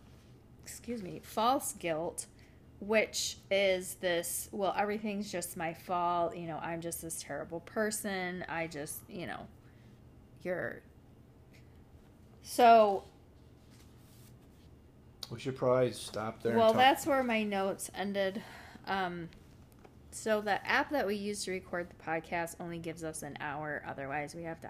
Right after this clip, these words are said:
Speaker 1: add more time. So, um, that's where my notes ended anyway, is I just, I wanted to get through those steps.
Speaker 2: So
Speaker 1: So
Speaker 2: this
Speaker 1: that's where your, the flesh patterning and the struggle comes from.
Speaker 2: Right.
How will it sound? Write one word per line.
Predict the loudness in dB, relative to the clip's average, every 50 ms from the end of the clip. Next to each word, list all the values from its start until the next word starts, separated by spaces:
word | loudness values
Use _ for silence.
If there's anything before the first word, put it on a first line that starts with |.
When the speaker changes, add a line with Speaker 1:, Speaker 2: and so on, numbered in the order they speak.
| -10
Speaker 1:
add | -8 -8 -8 -8
more | -10 -12 -12
time. | -12 -12 -12 -12 -12 -12 -12
So, | -12 -10 -12 -12 -12 -14 -18 -20 -20 -20 -20 -20 -20 -20 -20 -20 -12 -6
um, | -2 0 0 0 -2 -4 -6 -12 -14 -16 -20 -20 -20 -20 -20 -20 -20 -20 -20 -20 -20 -20 -20 -20 -20 -20 -20 -20 -20 -20 -20 -20 -20 -20 -20 -20 -20 -20 -20 -20 -20 -16 -8
that's | -6 -6 -6 -6 -6
where | -8 -6
my | -6 -6 -8
notes | -8 -10 -10 -12 -12 -14
ended | -14 -14 -12 -12 -12 -12
anyway, | -14 -14 -14 -14 -14 -14 -12 -10 -10
is | -8 -8
I | -6 -6
just, | -6 -8 -10 -10 -8
I | -8 -6
wanted | -6 -6 -6 -6 -8 -8
to | -8 -6
get | -6 -6 -6 -8 -10
through | -10 -10 -8 -8
those | -8 -8 -10 -10 -10 -12 -16 -18 -20 -16
steps. | -14 -12 -12 -10 -10 -10 -10 -12 -12 -12 -12 -12 -12 -12 -16 -18 -20 -20 -20 -20 -20 -20 -20 -20 -18 -10
Speaker 2:
So | -4 0 4
Speaker 1:
So | 6 6 6
Speaker 2:
this | 6 8
Speaker 1:
that's | 10 10 10 10 6 4 2
where | 4 6 6 8 8 8 8 6 4 2 -2
your, | -4 -2 0 0 2 2 0 0 -2 -4
the | -6 -6 -6
flesh | -6 -8 -10 -4 0 2 2 2 0 -2 -6 -10 -12 -12
patterning | -8 -4 -2 0 0 0 0 0 -2 -4 -4 -4 -6 -6 -6 -8 -6
and | -6 -4 -4 -4 -4
the | -4 -6
struggle | -6 -8 -8 -4 -2 -2 -2 -2 -2 -4 -4
comes | -4 -4 -4 -4 -2 -2 -4 -6 -6
from. | -6 -6 -6 -6 -6 -6 -8 -6
Speaker 2:
Right. | -6 -6 -6